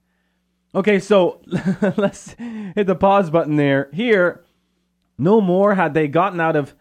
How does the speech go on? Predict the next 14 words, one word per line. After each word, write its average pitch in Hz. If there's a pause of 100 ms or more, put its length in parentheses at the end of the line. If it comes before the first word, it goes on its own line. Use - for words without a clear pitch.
(200)
sight 185 (560)
than 180
Joseph 202
ordered 233
his 220
steward 233
to 196
pursue 254
them, 160 (560)
charging 277
them 226
with 208
this 190
theft 202